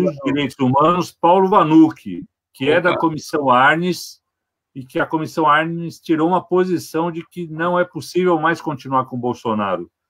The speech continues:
Speaker 2: Então, na segunda-feira, a gente vai estar aqui conversando com o Paulo Vanucci, o Adriano vai estar junto com a gente, sobre direitos humanos, sobre a situação do país e, e sobre o papel de cada democrata nessa luta pra,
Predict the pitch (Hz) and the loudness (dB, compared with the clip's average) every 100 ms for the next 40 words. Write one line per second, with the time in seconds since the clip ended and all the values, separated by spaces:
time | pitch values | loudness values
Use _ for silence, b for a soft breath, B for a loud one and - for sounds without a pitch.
0 | _ _ - 147 165 - 160 165 175 147 | _ _ -8 -2 -2 -2 -4 0 2 0
1 | - 160 170 156 160 139 151 156 139 - | 2 2 2 0 -2 -2 -4 -2 -4 -4
2 | 139 156 147 131 139 135 131 131 143 143 | -10 -6 -6 -6 -8 -10 -10 0 0 2
3 | 139 127 139 160 160 151 135 117 123 135 | 2 2 4 4 2 0 -2 0 -2 -2
4 | 127 123 127 120 120 123 - 135 123 151 | -2 -4 -2 -2 -4 -8 -2 -2 0 -4
5 | 156 - _ _ _ _ _ _ - 160 | -4 -10 _ _ _ _ _ _ -6 2
6 | 160 156 143 139 139 - 123 127 156 165 | 4 2 2 0 0 0 2 4 4 4
7 | 160 139 - _ _ _ _ - - 160 | 2 -2 -8 _ _ _ _ -10 -2 0
8 | 151 127 - 127 135 127 123 117 113 147 | 0 -2 -2 -2 0 -2 -2 -2 0 2
9 | 165 156 - - _ _ _ _ _ 135 | 2 0 -6 -20 _ _ _ _ _ -4
10 | 135 127 123 - 139 143 - 147 147 147 | -2 -4 -6 -4 -6 -2 -2 -2 -2 -4
11 | 135 156 151 151 151 143 127 117 117 117 | -4 -2 0 0 -2 -2 -2 2 2 2
12 | 131 120 _ _ _ - 131 131 - 131 | -2 -4 _ _ _ -2 0 0 2 2
13 | 123 135 131 135 - 127 117 | 4 0 0 -2 2 2 2